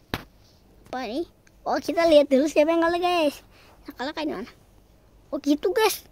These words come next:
Jatuh. Yang kalah jatuh. Pada joget-joget gitu, guys.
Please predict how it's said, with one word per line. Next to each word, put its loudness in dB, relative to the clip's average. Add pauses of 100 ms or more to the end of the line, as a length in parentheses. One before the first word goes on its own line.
(560)
Jatuh. 2 (880)
Yang -10
kalah -8
jatuh. -4 (1500)
Pada -12
joget-joget -10
gitu, -6
guys. 2